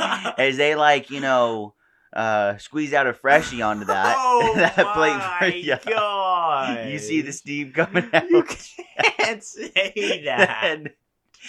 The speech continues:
Speaker 2: basically, you have to be cautious, because if you go into that thing
Speaker 1: Mm-hmm.
Speaker 2: right off the bat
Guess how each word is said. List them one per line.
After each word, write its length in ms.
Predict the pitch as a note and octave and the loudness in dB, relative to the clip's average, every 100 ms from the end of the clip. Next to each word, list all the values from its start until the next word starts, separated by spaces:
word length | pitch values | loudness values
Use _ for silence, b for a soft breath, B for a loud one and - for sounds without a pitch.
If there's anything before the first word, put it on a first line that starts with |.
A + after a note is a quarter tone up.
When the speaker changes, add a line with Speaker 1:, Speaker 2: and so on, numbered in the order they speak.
| B3 B B | -12 B B
Speaker 2:
basically, 760 | G#3 B3 C#4 G#3 - F3 D#3 C3 B B B | 2 2 0 -6 -8 -4 -4 -6 B B B
you 460 | - D#3 F3+ B3+ C4 | -14 -6 -2 -2 0
have 400 | F#3+ F3+ G#3 G3+ | 6 8 6 2
to 100 | F#3 | -6
be 720 | D#3 - G3 G3 E3 C3 A2 - _ _ | -6 -8 -8 -6 -8 -6 -8 -10 _ _
cautious, 500 | - D3 D3 G2+ D2+ - | -2 0 0 -2 -14 -10
because 400 | D#3+ F#3+ F#3 E3+ b b b | -2 2 2 0 b b b
if 140 | E3 F3+ | -4 -4
you 500 | D3 C3 E3+ G#3+ A3 | -6 -12 -10 -10 -8
go 300 | C3+ F#3 F3+ - | 0 2 2 -6
into 360 | E3+ F3 E3+ | -10 -10 -10
that 260 | C3 A#2+ - | -4 -4 -4
thing 260 | C3 A2+ G2+ _ | -8 -8 -14 _
Speaker 1:
Mm-hmm. 100 | A2 | -8
Speaker 2:
right 320 | C#3 D#3+ F#3 | -2 2 2
off 240 | E3 D3+ - | 2 0 -4
the 80 | A#2 | -2
bat 340 | A#2+ G#2 | 0 0